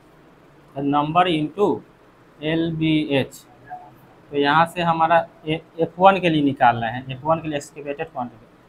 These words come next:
सोलह है हमारा, तो, ए, जो हमारा लंबाई, लेंथ और ब्रेथ उन्हें वन पॉइंट फ़ाइव जो आएगा वही हमारा excavated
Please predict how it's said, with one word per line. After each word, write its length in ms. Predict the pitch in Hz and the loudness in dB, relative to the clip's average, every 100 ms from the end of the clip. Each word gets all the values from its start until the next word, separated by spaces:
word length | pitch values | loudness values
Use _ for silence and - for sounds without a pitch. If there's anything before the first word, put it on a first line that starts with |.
| _ - | _ -16
सोलह 320 | - 151 165 | -4 4 8
है 180 | 180 185 | 8 6
हमारा, 360 | 185 185 196 | 4 2 2
तो, 420 | 220 - 143 127 - - - - - 135 | 2 0 -4 -4 -8 -20 -20 -20 -20 -10
ए, 160 | 131 | -6
जो 180 | 127 147 | -4 0
हमारा 440 | 156 156 156 165 151 | 0 2 6 6 4
लंबाई, 680 | 143 147 143 151 151 170 156 - - - _ - | 2 0 2 6 6 4 -6 -20 -20 -20 _ -8
लेंथ 340 | 139 151 175 202 - - - - - - - - - - _ - | -2 -2 -2 -6 -16 -20 -20 -20 -20 -20 -20 -20 -20 -20 _ -2
और 140 | 143 | -2
ब्रेथ 280 | 135 139 170 175 - - - - - - 160 165 | 0 -2 -2 -2 -12 -20 -20 -20 -20 -20 -12 -6
उन्हें 220 | 165 185 | 0 2
वन 260 | 180 175 | 6 4
पॉइंट 300 | 175 175 165 | 4 0 0
फ़ाइव 280 | 160 - 127 | -2 0 0
जो 180 | 127 156 | 0 2
आएगा 260 | 147 151 185 | 4 4 0
वही 200 | 165 156 | -2 -4
हमारा 400 | 151 139 151 - - _ _ _ _ _ _ _ - - - - | -6 -2 -2 -2 -10 _ _ _ _ _ _ _ -20 -20 -20 4
excavated 680 | 180 165 180 165 160 190 185 | 6 6 2 2 4 2 0